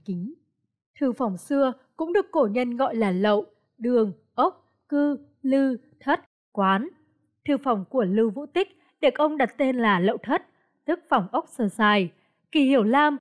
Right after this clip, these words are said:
gọi thư phòng của mình là Thảo Đường, tức phòng cỏ. Lục Du lại gọi thư phòng là Lão Học Am,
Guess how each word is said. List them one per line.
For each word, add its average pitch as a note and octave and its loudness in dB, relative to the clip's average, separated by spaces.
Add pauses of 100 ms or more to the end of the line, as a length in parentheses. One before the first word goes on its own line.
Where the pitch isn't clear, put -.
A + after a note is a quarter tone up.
(180)
gọi A#3 2
thư B3+ -4
phòng G#3 -2
của G#3 -2
mình G3+ 0
là G3 0
Thảo A3+ -4
Đường, A3+ 2 (320)
tức C#4 -4 (100)
phòng G3+ -4
cỏ. F#3+ 2 (320)
Lục C#4 0 (140)
Du D#4 0 (240)
lại C4+ 4
gọi A#3+ 2
thư C4 -2
phòng G3 -2
là F#3 0
Lão G3+ 0
Học D4+ 0
Am, B3 2